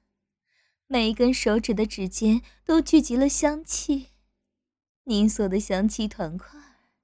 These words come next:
嗯，这是我身体哪里的味道来着？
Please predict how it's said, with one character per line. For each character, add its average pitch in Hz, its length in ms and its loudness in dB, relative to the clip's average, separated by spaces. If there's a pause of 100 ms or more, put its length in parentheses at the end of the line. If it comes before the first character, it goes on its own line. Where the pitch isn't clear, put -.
(880)
嗯， 254 540 -2 (1040)
这 359 200 4
是 311 200 2
我 226 160 2
身 240 260 0
体 220 140 -4
哪 202 240 2
里 214 160 2
的 190 160 -2
味 220 200 -2
道 196 220 -2
来 196 260 -8
着？ 277 220 -14